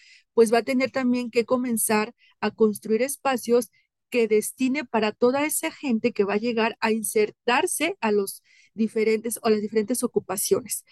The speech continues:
Vemos en este espacio despoblado que van a tener que edificarse diferentes tipos de casas para los trabajadores, no solamente generales, sino también para los ingenieros y en cierto momento para algunos accionistas y directivos.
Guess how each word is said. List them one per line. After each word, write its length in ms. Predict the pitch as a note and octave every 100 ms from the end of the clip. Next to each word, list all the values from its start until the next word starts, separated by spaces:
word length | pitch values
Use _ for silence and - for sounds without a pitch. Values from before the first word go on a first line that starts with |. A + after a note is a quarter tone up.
| _ _ - -
Vemos 400 | A#3 B3 C#4 -
en 120 | A3
este 200 | G#3+ -
espacio 400 | B3+ - A3+ B3+
despoblado 760 | B3 A#3 - G#3 A3+ A3+ A#3 -
que 80 | -
van 160 | A3 A#3+
a 60 |
tener 280 | C4 G#3+ G#3+
que 100 | B3
edificarse 640 | A#3 A3+ - - A3 A3
diferentes 460 | A3+ G#3 G#3 G#3 A3+
tipos 300 | G#3 - A3
de 100 | G3
casas 380 | - G3 A3 -
para 180 | G3 F#3
los 140 | F#3
trabajadores, 840 | G3 F3+ F3+ F#3+ G#3+ A#3+ A#3 B3 _ _ _ -
no 180 | B3+ C4+
solamente 640 | D#4 D4 D4 C4+ C4 C#4+
generales, 640 | B3+ G#3+ G#3+ F#3+ G3+ G#3+ _ _ _ _ -
sino 360 | - C#4+ D#4+
también 320 | F4+ E4 D4 C4
para 180 | C#4+
los 180 | C#4+ C4+
ingenieros 720 | A3+ A3 A3+ A#3+ A#3 A3+ -
y 120 | - G#3+
en 100 | G#3
cierto 300 | A3+ G#3+ C4
momento 420 | A#3 G#3+ G#3 A#3+
para 220 | G#3+ G3
algunos 380 | F#3+ G#3 A3+ -
accionistas 680 | A3 - A3 G#3 - G#3+ -
y 60 |
directivos. 760 | G3 G3 - - F#3+ - -